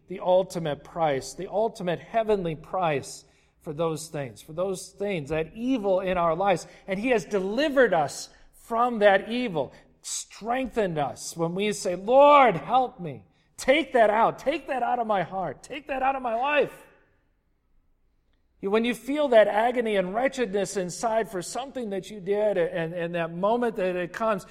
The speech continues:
that could be a wake-up call. It could be a wake-up call, God saying, "You know what, son? You're at war. And you gotta realize those spiritual forces that are around you."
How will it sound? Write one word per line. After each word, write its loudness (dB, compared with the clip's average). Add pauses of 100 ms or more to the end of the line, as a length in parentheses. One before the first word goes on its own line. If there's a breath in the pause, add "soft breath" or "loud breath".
(240 loud breath)
that 0
could 0
be 2
a 6
wake-up 4
call. -16 (840)
It -20
could -10
be 4
a 6
wake-up 4
call, 4
God 4
saying, -2
"You 0
know 4
what, 4
son? -2
You're 2
at 2
war. 4 (1300)
And -12
you -8
gotta 2
realize 4
those -4
spiritual -4
forces -4
that -4
are 0
around -10
you." -20